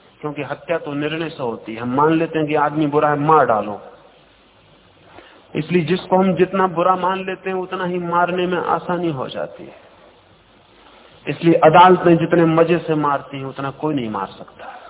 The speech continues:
क्योंकि अदालतें बिल्कुल निर्णीत हैं कि आदमी बुरा है। उन्होंने तीन साल मुकदमा चलाया, सब एविडेंस इकट्ठे कर लिए,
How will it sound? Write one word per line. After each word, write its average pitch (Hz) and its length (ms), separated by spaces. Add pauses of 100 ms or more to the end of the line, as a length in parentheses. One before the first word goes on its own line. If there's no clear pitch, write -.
(880)
क्योंकि 143 260
अदालतें 165 460
बिल्कुल 175 300
निर्णीत 180 460
हैं 156 140
कि 160 120
आदमी 160 320
बुरा 165 240
है। 135 120
उन्होंने 147 280
तीन 156 220
साल 156 200
मुकदमा 160 400
चलाया, 127 400
सब - 340
एविडेंस 156 480
इकट्ठे 151 320
कर 123 180
लिए, 120 260